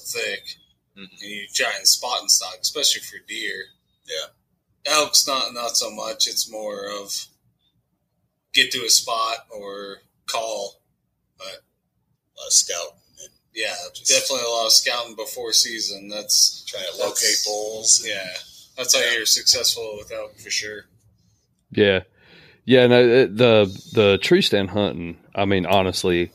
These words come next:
Speaker 4: it can get downright miserable. And we got a couple spots here in the mountains that have some balds to where it's, it's not the alpine like what y'all are hunting in those subalpine areas and all those transition zones. It's essentially spots where they clear cut to where it just stayed cow pasture.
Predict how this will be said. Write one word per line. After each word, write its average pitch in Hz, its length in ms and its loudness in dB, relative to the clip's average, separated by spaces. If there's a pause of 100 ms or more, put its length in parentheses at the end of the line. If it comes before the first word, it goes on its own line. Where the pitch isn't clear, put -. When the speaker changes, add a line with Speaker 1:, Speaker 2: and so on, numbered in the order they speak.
(480)
Speaker 4:
it 117 140 4
can 117 140 4
get 110 200 4
downright 95 400 2
miserable. 87 680 -4
And 92 160 -2
we 123 80 4
got 117 140 4
a 87 40 -2
couple 92 300 -2
spots - 520 0
here 101 120 2
in 95 80 0
the 92 80 0
mountains 92 500 0 (440)
that 104 100 2
have 107 180 4
some 101 220 0
balds 98 640 4 (480)
to 110 120 2
where 101 380 6
it's, 101 260 2
it's 101 180 0
not 135 200 4
the - 140 0
alpine 104 480 4
like 92 180 0
what 95 160 -2
y'all 101 180 4
are 95 80 0
hunting 98 460 -2 (460)
in 101 160 2
those 95 300 2
subalpine 98 800 2
areas 95 640 4
and 98 100 0
all 95 140 4
those 95 200 2
transition 104 580 0
zones. 101 340 2
It's 101 160 0
essentially 123 440 2
spots 110 360 2
where 107 80 0
they 92 140 2
clear 120 240 2
cut - 320 0
to 101 100 0
where 90 340 4
it 98 140 2
just 98 180 0
stayed 92 220 0
cow 101 180 4
pasture. - 440 -6